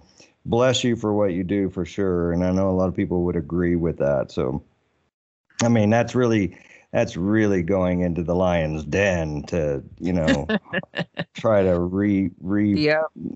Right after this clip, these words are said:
Speaker 1: you know, re-educate him or something. Okay, so to recap,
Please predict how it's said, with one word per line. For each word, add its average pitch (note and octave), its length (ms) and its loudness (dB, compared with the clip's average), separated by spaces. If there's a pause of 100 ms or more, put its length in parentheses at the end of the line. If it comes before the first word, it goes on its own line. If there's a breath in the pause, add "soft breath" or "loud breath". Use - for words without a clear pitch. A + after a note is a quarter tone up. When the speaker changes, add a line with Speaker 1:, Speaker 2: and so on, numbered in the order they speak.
Speaker 1:
you G2+ 140 -4
know, F#2 380 0
re-educate G2 840 0
him E2+ 180 0
or E2 120 0
something. D#2+ 480 -2
Okay, D#3 320 2
so C#3 240 0
to D#3 180 -4
recap, D3 640 0